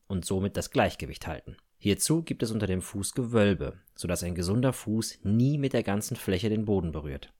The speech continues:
Leider sind in der heutigen Zeit bei vielen Menschen die Fußgewölbe deformiert, zum Beispiel durch Übergewicht oder eine untrainierte Fußmuskulatur.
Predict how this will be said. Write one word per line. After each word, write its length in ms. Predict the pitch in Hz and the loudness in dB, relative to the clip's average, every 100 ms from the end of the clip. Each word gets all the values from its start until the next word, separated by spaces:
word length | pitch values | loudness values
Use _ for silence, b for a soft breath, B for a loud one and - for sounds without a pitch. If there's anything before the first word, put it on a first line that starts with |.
| - | -6
Leider 400 | 92 92 117 123 | 2 4 6 6
sind 160 | 117 123 | 4 2
in 80 | |
der 140 | 107 85 | 2 4
heutigen 380 | 101 110 113 107 | 2 2 -2 -2
Zeit 420 | - 95 95 - | 0 0 0 -2
bei 140 | 80 | -6
vielen 400 | - - 135 127 | -4 2 4 4
Menschen 360 | 98 98 - 95 | 2 2 -2 -4
die 100 | 87 | -4
Fußgewölbe 720 | - 135 - 92 90 90 92 | 0 0 0 0 2 2 0
deformiert, 760 | 90 - 82 90 104 85 - _ - | 0 0 -2 0 0 -2 -6 _ -10
zum 160 | - 87 | -4 0
Beispiel 320 | 92 - 98 | 0 0 -2
durch 160 | 82 | -2
Übergewicht 640 | - 117 110 104 117 - - | 2 2 2 0 0 -2 -8
oder 200 | 92 92 | -2 0
eine 120 | 82 | -2
untrainierte 480 | 85 101 - 87 - | -2 -2 0 -2 -2
Fußmuskulatur. 920 | - 80 - 76 - 71 - 73 65 | -4 -6 -8 -10 -8 -10 -8 -10 -10